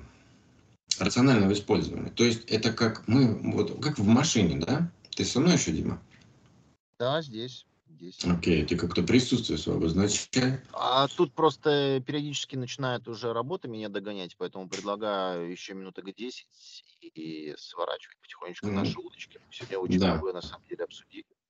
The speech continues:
Speaker 1: Хорошо. А, я договорю, да? Вот смотри,
Speaker 2: Да.
Speaker 1: приложения на телефоне. Как к ним
Speaker 2: Да.
Speaker 1: стоит относиться? К ним стоит относиться так же, как к кнопочкам и переключателям на приборной панели в автомобиле. То есть за каждую функцию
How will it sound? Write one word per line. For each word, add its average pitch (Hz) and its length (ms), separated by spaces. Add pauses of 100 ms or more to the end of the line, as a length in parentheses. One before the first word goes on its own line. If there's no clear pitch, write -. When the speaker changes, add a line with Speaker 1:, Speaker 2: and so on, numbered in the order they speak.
(580)
Speaker 1:
Хорошо. - 720 (640)
А, 82 300
я 110 160
договорю, 117 440
да? 101 300
Вот 104 180
смотри, - 500
Speaker 2:
Да. - 80
Speaker 1:
приложения 110 640
на 95 180
телефоне. 87 680 (640)
Как 170 180
к 135 40
ним 143 180
Speaker 2:
Да. - 0
Speaker 1:
стоит 123 340
относиться? - 640 (480)
К - 60
ним 139 120
стоит 151 260
относиться 135 480
так 139 220
же, 117 140
как 107 280
к - 40
кнопочкам 98 560
и - 40
переключателям 90 800
на 87 120
приборной 87 440
панели 85 380
в 78 40
автомобиле. 78 640 (760)
То 98 80
есть 92 240
за 117 120
каждую 90 500
функцию 220 560